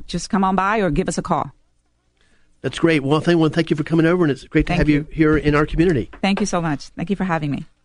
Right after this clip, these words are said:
Speaker 2: Marjorie Guzman of Topaz Clinical Research. What, you wanna mention your website one more time?
Speaker 1: It's, uh, W W W dot topaz clinical research dot com. And, um, our email is also, uh, topaz clinical research at gmail dot com.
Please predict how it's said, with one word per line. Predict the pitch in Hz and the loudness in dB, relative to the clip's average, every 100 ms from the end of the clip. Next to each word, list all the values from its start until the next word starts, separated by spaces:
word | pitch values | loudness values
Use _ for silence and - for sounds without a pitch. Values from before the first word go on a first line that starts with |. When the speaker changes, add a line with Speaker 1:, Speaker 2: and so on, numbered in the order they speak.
| _ | _
Speaker 2:
Marjorie | 127 131 143 | -2 0 2
Guzman | 131 139 139 127 | 2 2 4 2
of | 110 | 0
Topaz | - 123 - 135 135 - _ | -6 -10 -2 0 0 -4 _
Clinical | - 139 135 131 | -2 -2 0 -2
Research. | 117 120 151 - 117 | -2 -6 -4 -2 -2
What, | 147 135 | -2 2
you | |
wanna | 139 139 | 4 4
mention | 139 147 | 2 2
your | 139 | 2
website | 135 143 143 156 | 0 -2 0 0
one | 143 | 2
more | 151 | 2
time? | 151 156 175 | 2 0 -2
Speaker 1:
It's, | 208 | -6
uh, | 196 190 | -4 -2
W | 196 240 | 0 0
W | 226 220 226 | 0 0 0
W | 185 175 185 | 0 0 0
dot | 180 | -2
topaz | 220 196 208 196 | -2 0 -2 -2
clinical | - 185 180 | -2 -2 -2
research | 156 185 - 175 - | -2 -2 -2 -4 -2
dot | 165 156 | -4 -4
com. | 185 175 269 - _ _ _ _ _ _ _ - | 0 0 -2 -6 _ _ _ _ _ _ _ -2
And, | 170 175 170 | 2 2 2
um, | 170 160 | 0 0
our | 160 156 | -2 -2
email | 175 175 175 | 0 0 0
is | 196 170 | 0 0
also, | 165 170 - 175 170 | 0 -2 0 0 0
uh, | 165 160 | 0 0
topaz | - 180 185 | -2 -2 -2
clinical | - 175 170 | -2 -2 0
research | 160 175 190 175 - - | -2 0 -2 -2 -6 -2
at | 143 139 | -2 0
gmail | 175 175 160 156 | 0 2 2 2
dot | 147 143 | 0 -2
com. | 135 80 | -4 -6